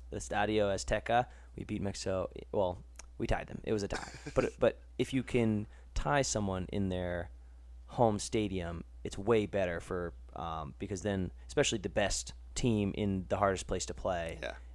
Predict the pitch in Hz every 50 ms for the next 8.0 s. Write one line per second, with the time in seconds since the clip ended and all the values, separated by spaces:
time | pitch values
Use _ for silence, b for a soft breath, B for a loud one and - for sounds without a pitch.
0 | - - 110 98 - - 104 98 98 98 92 92 90 90 90 95 - - 110 110
1 | 73 71 80 - - - - - - - - - - - 101 98 98 101 95 -
2 | 92 - 107 98 - - 95 95 92 92 - b b b b b b b b b
3 | b b b - - 113 113 107 104 - - - 113 - 101 101 101 104 107 107
4 | 110 110 110 117 120 - 120 113 - 127 123 123 - 143 139 139 - b b b
5 | b b b b b - - 120 113 104 98 98 90 85 - - - - - -
6 | - - 101 101 104 - - - - - - - - - - 131 127 131 113 -
7 | 113 104 - - 98 92 92 92 98 - - - - - - - 90 95 90 -